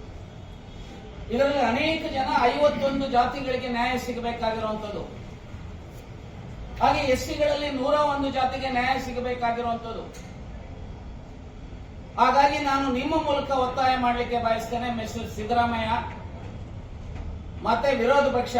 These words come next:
ಭಾರತೀಯ ಜನತಾ ಪಾರ್ಟಿ ಇರ್ಬೋದು ಮತ್ತು ಜೆ ಡಿ ಎಸ್ ಇರ್ಬೋದು, ನೀವು ಈ ಮೀಸಲಾತಿಯ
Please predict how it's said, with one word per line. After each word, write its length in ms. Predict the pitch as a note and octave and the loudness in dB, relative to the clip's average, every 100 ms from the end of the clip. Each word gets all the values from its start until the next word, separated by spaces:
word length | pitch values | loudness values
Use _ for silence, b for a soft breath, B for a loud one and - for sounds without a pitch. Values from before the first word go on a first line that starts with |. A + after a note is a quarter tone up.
| G3+ | 2
ಭಾರತೀಯ 360 | G3+ A#3+ B3 B3+ | 4 2 0 0
ಜನತಾ 420 | A#3+ A#3+ A#3+ A#3 | 2 4 4 4
ಪಾರ್ಟಿ 280 | A#3 A3+ A3+ | 4 2 -2
ಇರ್ಬೋದು 400 | A#3 A3+ A#3 D4 | -4 -2 -2 -2
ಮತ್ತು 420 | C4 B3 B3 - | -2 4 2 4
ಜೆ 180 | A#3 B3 | 4 4
ಡಿ 80 | B3+ | 4
ಎಸ್ 200 | A#3 A3+ | 2 0
ಇರ್ಬೋದು, 380 | A3 G#3+ F#3+ - - - - - - - - - - - - D#3 | -2 0 -2 -2 -10 -12 -14 -14 -14 -14 -14 -14 -14 -14 -12 -4
ನೀವು 340 | A3+ D#4 D#4+ D#4 | 0 2 2 0
ಈ 260 | C4+ C4+ | 0 -2
ಮೀಸಲಾತಿಯ 640 | C4 C#4 D4+ C#4+ C#4 C4+ | -2 -2 0 6 6 4